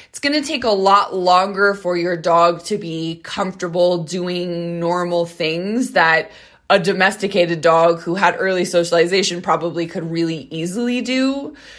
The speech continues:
So for those of you who maybe are considering rescuing a dog who is imported, they're coming from another country, it's likely that they were free roaming before,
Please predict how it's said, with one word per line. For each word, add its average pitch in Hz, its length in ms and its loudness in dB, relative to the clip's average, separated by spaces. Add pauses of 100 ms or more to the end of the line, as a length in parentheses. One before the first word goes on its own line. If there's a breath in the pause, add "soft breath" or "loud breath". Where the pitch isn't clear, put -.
(160 loud breath)
So 269 380 2
for 285 180 -4
those 320 240 0
of 427 100 0
you 330 180 0
who 240 640 -2 (560)
maybe 247 300 4
are 240 100 4
considering 240 920 -2 (160)
rescuing 262 800 0
a 233 140 -2
dog 240 560 4
who 220 640 -6
is 185 280 -4
imported, 208 920 0 (240 loud breath)
they're - 100 0
coming 202 280 -6
from 190 180 -2
another 175 260 2
country, 214 580 -2
it's 196 200 -2
likely 175 340 0
that 170 180 -2
they 170 120 4
were 175 120 -2
free 190 280 -4
roaming 190 360 -4
before, 202 800 0